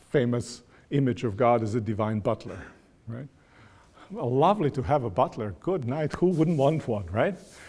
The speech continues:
And if the butler is divine with all the omnipotent power and sympathetic totally, what does butler do?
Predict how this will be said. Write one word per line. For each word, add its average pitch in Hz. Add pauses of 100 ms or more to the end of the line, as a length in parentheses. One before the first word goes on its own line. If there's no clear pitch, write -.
(140)
And 151
if -
the 123
butler 156
is 117
divine 127
with 117
all 135
the 135
omnipotent 135
power 139 (460)
and 139
sympathetic 180
totally, 226
what 185
does 190
butler 185
do? 175